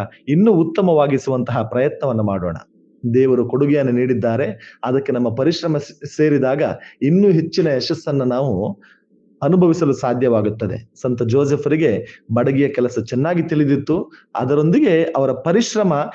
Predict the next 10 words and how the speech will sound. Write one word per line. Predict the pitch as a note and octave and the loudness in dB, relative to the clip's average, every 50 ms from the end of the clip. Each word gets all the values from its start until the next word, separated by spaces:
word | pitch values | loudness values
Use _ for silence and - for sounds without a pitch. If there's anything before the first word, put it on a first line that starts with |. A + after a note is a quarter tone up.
| - - - | -14 -6 -2
ಅವರನ್ನು | A#2+ C#3 C#3+ C#3+ C#3+ C#3 C3+ | 0 0 2 2 2 2 2
ಇನ್ನೂ | C3 C#3 F#3 A3+ A#3+ | 2 2 4 4 4
ಹೆಚ್ಚಿನ | G#3+ F3 E3 - - F3+ D#3 | 4 2 0 0 0 0 0
ಉತ್ತುಂಗಕ್ಕೆ | C#3+ C3+ C#3 C#3 - E3 D3 D3 C#3+ C#3 - A#2 | 0 0 -2 -2 -2 -2 0 0 0 -2 -4 -4
ಕರೆದುಕೊಂಡು | A#2 A2 A2 A#2 B2 A#2+ - A2+ A2 G2+ | -4 -2 -2 0 -2 -2 -2 -2 -2 0
ಹೋಗಿತ್ತು. | G#2 F2+ E2 D#2 - - - _ _ _ _ _ _ _ - - _ - | -2 -2 -4 -6 -8 -12 -20 _ _ _ _ _ _ _ -20 -14 _ -4
ನಮ್ಮಲ್ಲಿರುವಂತಹ | C3 C3 C3 B2+ C3 B2 B2 B2 B2 A#2+ B2 A#2+ A#2+ | -2 0 2 2 2 4 4 4 2 0 0 -2 -2
ಪ್ರತಿಭೆಗೆ | A2+ A2+ C#3 C3+ - - F#3+ D#3 E3+ D3 F3+ G#3 - - | -2 -2 -2 -2 0 0 0 0 0 0 0 -2 -2 -4
ನಮ್ಮ | C#3 B2+ B2 A2+ | -4 -4 -2 -2
ಪರಿಶ್ರಮ | A2 B2+ C3 D3 C#3+ - - C#3 C3 | 0 0 0 0 -2 -2 -4 -4 -2